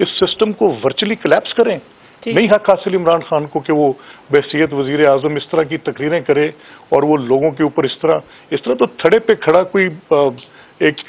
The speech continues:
Speaker 1: एक, मैं, मैं, pardon my unparliamentary language, मैं कुछ और ज़्यादा सख्त कहना नहीं चाहता, ये तो बिल्कुल इस अंदाज में बात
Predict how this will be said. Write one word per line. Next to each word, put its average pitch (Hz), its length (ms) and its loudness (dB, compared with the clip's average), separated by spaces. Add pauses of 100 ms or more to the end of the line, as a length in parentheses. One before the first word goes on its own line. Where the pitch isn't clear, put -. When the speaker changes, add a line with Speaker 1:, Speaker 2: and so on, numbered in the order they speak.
Speaker 1:
एक, 156 260 -2
मैं, 147 400 2
मैं, 143 380 -2 (280)
pardon 156 560 0
my 165 220 4
unparliamentary 147 720 -2
language, 135 260 -2
मैं 143 120 -2
कुछ 147 200 -4
और 147 140 4
ज़्यादा 139 200 2
सख्त - 320 -6
कहना 180 160 0
नहीं 180 140 -4
चाहता, 127 240 -8
ये - 460 -12
तो 226 120 -2
बिल्कुल 151 400 -4
इस 190 140 -6
अंदाज 202 320 2
में 202 140 -2
बात 165 200 2